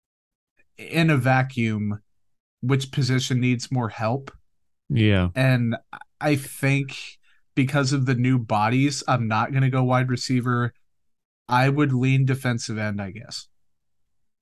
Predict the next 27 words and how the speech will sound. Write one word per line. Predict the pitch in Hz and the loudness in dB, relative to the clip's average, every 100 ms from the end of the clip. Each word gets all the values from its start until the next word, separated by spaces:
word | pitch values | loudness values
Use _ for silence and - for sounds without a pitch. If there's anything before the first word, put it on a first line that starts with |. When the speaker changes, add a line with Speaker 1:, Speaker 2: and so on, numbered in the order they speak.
| _ _ _ _ - | _ _ _ _ -2
Speaker 2:
I | 131 | 2
would | 147 160 | 4 4
too. | - 156 151 185 | 4 4 6 4
I | - 123 | 2 2
also | 120 120 139 | 4 2 2
think | 147 127 | 2 4
it's | 131 - | 2 0
still | - - 107 110 | -4 2 4 4
more | 117 117 | 4 4
important | 113 104 120 117 | 2 2 0 2
than | 113 | 2
wide | 107 107 | 2 2
receiver, | - 117 113 131 | 0 0 2 4
though | 110 | 4
we're | 98 | 4
seeing | 95 107 98 | 2 0 2
a | 92 | 2
resurgence | 92 92 107 98 101 95 - - | 2 2 2 2 2 0 -2 -2
in | |
wide | 95 95 | 2 2
receiver | 95 92 104 92 87 | 2 0 0 0 0
priority | - 87 90 98 107 | -2 0 2 2 2
in | 117 | 2
the | 117 | 2
N | 113 | 4
F | 120 - | 2 2
L. | 131 139 139 | 2 2 0